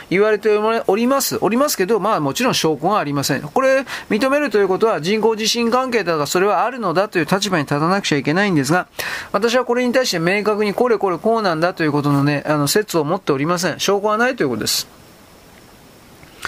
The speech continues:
で、このような、あの、ごたごたした動きの背景は何かといえば、ハイブレッド戦争に来る西側ジーセブンの敗北という言い方です。あの、西側供給でハイテク武器で戦っているウクライナというのは、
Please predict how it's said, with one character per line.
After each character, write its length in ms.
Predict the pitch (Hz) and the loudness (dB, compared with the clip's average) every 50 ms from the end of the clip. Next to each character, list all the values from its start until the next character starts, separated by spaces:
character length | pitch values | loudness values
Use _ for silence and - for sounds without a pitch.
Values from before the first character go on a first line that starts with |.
| - - - - - - - | -10 -10 -10 -12 -12 -8 -4
で、 120 | - 294 | -2 -2
こ 120 | - 302 302 | 0 2 2
の 60 | 330 | 2
よ 100 | 370 403 | 2 2
う 20 | |
な、 240 | 381 349 302 269 254 | 2 2 2 2 2
あ 20 | 240 | 2
の、 400 | 233 233 226 226 220 214 202 165 | 2 2 2 2 2 2 2 2
ご 140 | 202 269 | 2 2
た 80 | - 294 | 2 0
ご 80 | 262 202 | 0 0
た 100 | 208 175 | 0 0
し 60 | - | 0
た 80 | 185 | 0
動 120 | 190 208 214 | 0 0 0
き 80 | 196 | 0
の 80 | 185 165 | 0 0
背 200 | 151 196 208 196 | 0 0 -2 -2
景 80 | 175 175 | -2 0
は 60 | 156 | 0
何 180 | 147 156 180 190 | 0 0 0 0
か 100 | 196 165 | 0 0
と 60 | 151 | 0
い 20 | |
え 20 | 143 | -2
ば、 60 | 139 | -2
ハ 200 | 131 147 170 170 | 0 0 -2 -2
イ 40 | 170 165 | 0 0
ブ 60 | 180 | -2
レ 60 | 185 | -2
ッ 40 | 165 | 0
ド 100 | - 175 | -2 -2
戦 180 | - 220 233 | 0 0 0
争 200 | 233 220 214 190 | 0 0 0 0
に 100 | 170 156 | 0 0
来 80 | 151 190 | 0 2
る 140 | 180 160 139 | 0 0 0
西 300 | 156 170 160 - 180 190 | 0 0 0 0 0 0
側 180 | 185 185 180 | 0 -2 -2
ジ 140 | 156 170 190 | -2 -4 -2
ー 40 | 180 | -2
セ 160 | - 226 233 | 0 0 0
ブ 80 | 233 226 | 0 0
ン 20 | |
の 60 | 185 | -2
敗 220 | 143 127 147 151 151 | -2 0 0 -2 0
北 180 | 165 196 - | -2 -4 -2
と 80 | - 165 | 0 0
い 80 | 147 135 | 0 0
う 20 | |
言 100 | 131 139 | 0 0
い 40 | 135 | -2
方 80 | 139 | 0
で 100 | 131 175 | 0 0
す。 220 | 175 - - - - - - - - - - - - - - - | 0 -2 -4 -4 -8 -12 -14 -12 -12 -12 -12 -12 -12 -12 -4 -2
あ 120 | 262 254 | 0 2
の、 320 | 269 269 262 262 262 254 | 2 2 2 2 2 2
西 280 | 247 247 262 240 - 302 | 2 2 2 2 2 0
側 140 | 311 311 294 | 0 0 0
供 220 | - 359 370 339 | 0 0 0 0
給 180 | 285 311 240 214 | 2 0 0 2
で 100 | 226 233 | 0 0
ハ 160 | 196 208 226 | 0 -2 -4
イ 40 | 214 | -4
テ 100 | 240 233 | -4 -2
ク 80 | 247 | 0
武 100 | 247 277 | 0 0
器 60 | 262 226 | 0 0
で 80 | 233 | 0
戦 320 | 208 175 202 185 208 190 208 | 0 0 -2 -2 0 0 -2
っ 60 | 208 | -2
て 100 | - 202 | -2 -2
い 40 | 202 | 0
る 80 | 202 | 0
ウ 40 | 190 | 0
ク 120 | - 202 214 | 0 0 0
ラ 120 | 233 233 | 0 0
イ 40 | 220 | -2
ナ 120 | 208 190 | -4 -4
と 100 | 156 - | -2 0
い 60 | 180 190 | 0 0
う 40 | |
の 60 | 190 180 | 0 0
は、 220 | 165 151 139 - | 0 -2 -2 -4